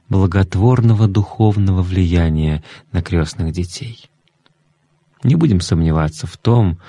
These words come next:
что можно найти для детей духовных руководителей.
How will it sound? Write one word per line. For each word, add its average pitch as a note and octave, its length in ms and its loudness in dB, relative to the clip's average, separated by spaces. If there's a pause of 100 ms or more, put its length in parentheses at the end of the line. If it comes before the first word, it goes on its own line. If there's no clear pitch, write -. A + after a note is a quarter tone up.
(120)
что - 280 -2
можно A#2+ 540 4
найти E2+ 420 0
для F2 160 2
детей F2+ 360 0
духовных F2+ 600 -2
руководителей. E2+ 800 -2